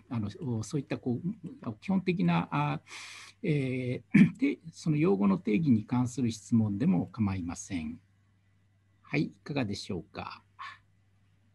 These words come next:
はい、どんな、あ、観点でも、お、結構です。いかがでしょうか。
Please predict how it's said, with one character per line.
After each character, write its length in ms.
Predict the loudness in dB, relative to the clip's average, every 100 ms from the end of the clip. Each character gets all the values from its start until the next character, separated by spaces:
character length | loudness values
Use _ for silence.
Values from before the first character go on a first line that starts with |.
| _
は 120 | -4
い、 100 | -2 2
ど 120 | 4
ん 100 | 6
な、 220 | 4 0
あ、 260 | 2 2 2
観 180 | 2 0
点 220 | 2 2
で 80 | 4
も、 200 | 2 0 -2
お、 240 | -2 -2
結 220 | -4 -8 -6
構 220 | -6 -6
で 120 | -6
す。 180 | -10 -10
い 260 | -12 -12 -16 _ _ _ _ _ _ _ _ _ _ _ _ _ _ _ _ _ _ _ _ _ _ _ _ _ _ _ _ _ _ _ _ _ _ -2
か 80 |
が 100 | 0
で 100 | 0
し 120 | -6 -16
ょ 80 | -16
う 40 |
か。 180 | -14